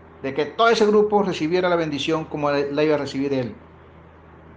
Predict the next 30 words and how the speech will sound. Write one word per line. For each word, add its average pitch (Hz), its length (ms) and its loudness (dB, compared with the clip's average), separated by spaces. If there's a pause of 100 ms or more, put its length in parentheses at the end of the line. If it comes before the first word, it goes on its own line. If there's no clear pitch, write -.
(140)
¿Cuánta 214 400 4
gente 208 220 0
hay 180 60 -2
por 170 200 -6
fuera 175 260 0
que 165 80 -6
hemos 170 180 -6
perdido 160 340 0
la 160 60 2
oportunidad 151 440 -2
de 151 80 -2
llevarle 143 480 0
a, 143 40 0
llevar, 139 260 0
a 139 300 -4
escuchar 139 360 -6
el 143 80 -4
mensaje, 139 340 -2
la 135 120 -4
palabra 131 240 -2
de 127 60 -2
Dios, 147 280 -2
una 160 140 -8
invitación 143 500 -6
a 139 60 -6
la 131 80 -4
iglesia, 143 500 -4
qué 165 140 -2
sé 151 180 -4
yo? 151 280 0